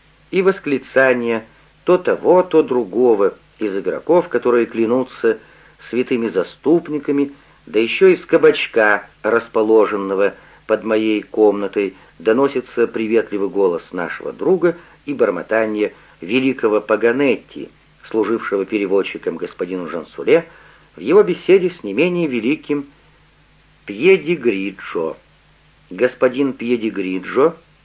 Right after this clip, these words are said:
серая нога, местная знаменитость. Это высокий, семидесятипятилетний старик, ещё совершенно прямой,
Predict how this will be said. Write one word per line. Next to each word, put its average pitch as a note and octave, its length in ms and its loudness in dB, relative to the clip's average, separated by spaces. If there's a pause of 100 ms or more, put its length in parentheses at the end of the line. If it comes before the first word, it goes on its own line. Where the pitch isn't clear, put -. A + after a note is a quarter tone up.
(360)
серая E2+ 360 0
нога, D2 480 -4 (600)
местная A2 520 0
знаменитость. D#3+ 640 -4 (840)
Это G#3 200 4
высокий, B2+ 800 0 (480)
семидесятипятилетний A#2 1120 -2 (120)
старик, A2+ 480 -6 (600)
ещё A#2+ 300 4
совершенно D3 760 4
прямой, A2 600 0